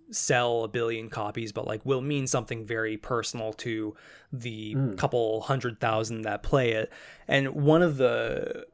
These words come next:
Speaker 1: more fascinating entries in the book is the entry on, uh, E A's Sim Mars, um, which really came before,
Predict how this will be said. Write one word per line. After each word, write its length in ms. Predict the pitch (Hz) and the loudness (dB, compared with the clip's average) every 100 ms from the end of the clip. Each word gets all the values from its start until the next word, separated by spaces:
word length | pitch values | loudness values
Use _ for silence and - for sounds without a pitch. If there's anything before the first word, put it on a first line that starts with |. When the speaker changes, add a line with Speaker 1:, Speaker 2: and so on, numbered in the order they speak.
| - | -8
Speaker 1:
more 240 | 143 127 | -2 0
fascinating 580 | 117 131 123 135 120 117 | 4 4 4 2 -2 -4
entries 240 | 113 123 113 | -6 -6 -4
in 80 | |
the 60 | 113 | -4
book 280 | 110 110 - | -4 -4 -4
is 560 | - 113 107 107 107 - - | -4 0 0 -2 -2 -4 -6
the 260 | 120 117 | -8 -6
entry 300 | 117 - 120 | -4 -2 -2
on, 420 | 117 113 110 110 | -2 -6 -6 -8
uh, 200 | - 110 - | -6 -4 -2
E 180 | 143 135 | -2 0
A's 380 | 117 117 113 - | 0 -2 -2 -2
Sim 300 | - 127 113 | -2 -2 -2
Mars, 720 | 107 131 120 101 - - - - - - - | 2 6 6 4 -4 -8 -8 -12 -20 -20 -8
um, 680 | 117 110 107 107 104 104 - | -4 -2 -2 -6 -10 -14 -10
which 200 | 120 - | -8 -2
really 320 | 123 147 127 | 4 6 4
came 400 | - 139 123 117 | 0 -4 -4 -4
before, 840 | 120 - 123 110 110 107 107 107 | -6 -2 -2 0 0 0 -2 -4